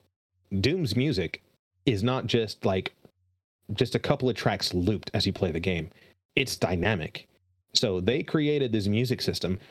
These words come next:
where essentially Mick Gordon produces, like, all of these bits and pieces. And based on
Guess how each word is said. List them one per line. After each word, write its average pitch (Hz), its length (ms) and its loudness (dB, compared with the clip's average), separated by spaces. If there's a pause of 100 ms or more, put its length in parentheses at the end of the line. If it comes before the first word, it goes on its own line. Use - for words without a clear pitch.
(140)
where 104 140 2
essentially 120 600 2
Mick 131 260 0
Gordon 120 280 0
produces, 107 540 0
like, 85 260 -2 (280)
all 139 200 2
of 143 80 0
these 123 440 0 (360)
bits 139 240 0
and 127 100 0
pieces. - 540 -2 (500)
And 95 320 0
based 135 440 -2
on 113 340 0